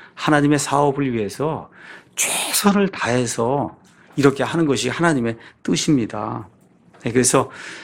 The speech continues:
예, 성경을 한번, 일하는 그런 구조에서 성경을 한번 보면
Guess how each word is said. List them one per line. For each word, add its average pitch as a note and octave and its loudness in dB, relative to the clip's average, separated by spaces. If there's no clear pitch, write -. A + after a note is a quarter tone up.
예, A2+ 0
성경을 D3+ 4
한번, D3+ 0
일하는 F3 2
그런 D3+ 0
구조에서 C3+ 0
성경을 B2 -4
한번 B2+ -6
보면 A#2+ -6